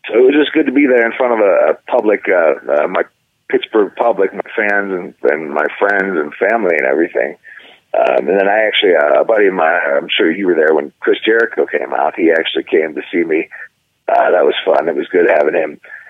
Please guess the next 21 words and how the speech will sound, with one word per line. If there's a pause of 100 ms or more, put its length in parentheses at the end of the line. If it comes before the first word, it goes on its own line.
(200)
him
come
out.
Uh,
they
came
to
Mexico
the
week
before,
and
I
told
him
that,
uh, (320)
he
had
the
same